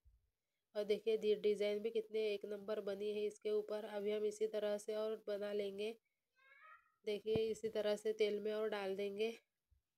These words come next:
आपको भी अच्छा लगेगा। पार्टी वगैरह में भी आप इसे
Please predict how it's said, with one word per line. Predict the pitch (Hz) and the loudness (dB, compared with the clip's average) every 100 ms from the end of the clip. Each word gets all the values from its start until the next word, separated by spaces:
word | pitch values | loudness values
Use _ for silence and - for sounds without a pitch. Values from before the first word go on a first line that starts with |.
| _ _ _ _ _ _ _ _ _ _ _ _ _ _ _ _ _ _ - | _ _ _ _ _ _ _ _ _ _ _ _ _ _ _ _ _ _ -8
आपको | 208 - 233 | -8 0 2
भी | 233 | 2
अच्छा | 226 214 226 | 0 0 2
लगेगा। | 208 202 208 214 214 | 2 2 0 0 -2
पार्टी | 208 196 202 220 | -2 0 4 4
वगैरह | 208 214 214 | 4 2 2
में | 214 220 | 2 2
भी | 226 | 2
आप | 214 214 | 0 0
इसे | 214 - 226 | 0 2 0